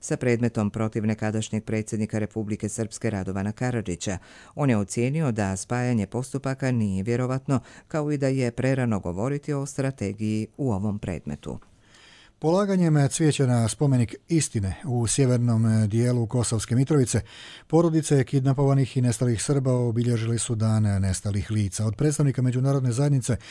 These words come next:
Speaker 2: zatraženo je da ulože više truda u rasvjetljavanju sudbine nestalih sa Kosova i Metohije.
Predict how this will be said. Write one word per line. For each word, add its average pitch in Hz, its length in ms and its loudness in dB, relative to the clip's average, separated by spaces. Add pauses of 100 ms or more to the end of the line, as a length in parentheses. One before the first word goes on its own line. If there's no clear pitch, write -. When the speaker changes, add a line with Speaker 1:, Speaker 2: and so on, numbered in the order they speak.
(240)
Speaker 2:
zatraženo 147 560 2
je 131 60 2
da 131 100 0
ulože 135 320 2
više 131 260 0
truda 135 400 -2
u 123 140 0
rasvjetljavanju 117 720 0
sudbine 107 420 0
nestalih 101 520 -2
sa 113 140 0
Kosova 98 440 -4
i 95 80 -2
Metohije. 101 540 -4